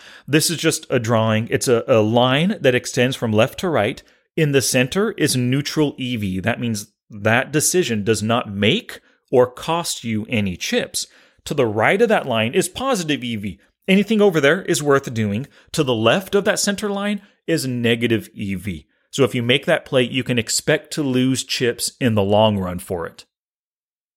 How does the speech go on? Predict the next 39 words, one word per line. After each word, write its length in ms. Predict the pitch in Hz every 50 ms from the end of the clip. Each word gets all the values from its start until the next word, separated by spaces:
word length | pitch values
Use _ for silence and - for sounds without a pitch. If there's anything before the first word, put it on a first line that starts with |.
| _ _ _ _ _ _ _ _ _ _ _ _ _ _ _ _ _ _
Now, 240 | - 131 120 110 - - - _ _ _ _ _
you're 180 | - 131 135 127
reading 320 | 117 117 156 175 190 190
the 80 | 185 185
text 540 | 185 - - - - - _ - - - - -
and 260 | - 120 113 113 110 107
you're 140 | 120 135
introduced 420 | 143 139 139 165 151 143 147 143 -
to 60 | 147
the 180 | 131 127 139 131
E 40 |
V 120 | 120 117 120
spectrum 460 | - - - 110 101 - - 104 101
and 120 | 107 107
you 120 | 104 104 95
see 240 | - - - 170 190
this 200 | 190 220 - -
line 380 | 131 131 120 123 120 120 120
from 300 | 107 - - 104 92 95
me. 180 | 92 82 73 _ _ - - - - _
This 180 | - 131 127 -
is 80 | 151
what 120 | 139 143 135
I 80 | 117
say 200 | 104 - 120 107
in 80 | 107 104
the 60 | 101
book. 320 | 95 98 101 - _ - _ _ _ _ _
"It's 200 | 123 110 - -
your 180 | - 151 185 -
job 360 | 175 175 156 151 160 156 -
to 80 | -
make 160 | 135 131 127 -
the 80 | 120
most 400 | 110 113 123 131 123 - - -
positive 480 | - - 127 131 151 151 151 190 202 156
E 180 | 151 165 165
V 200 | 160 147 156 147
decision 560 | 127 131 120 - 143 147 135 156 180 180 185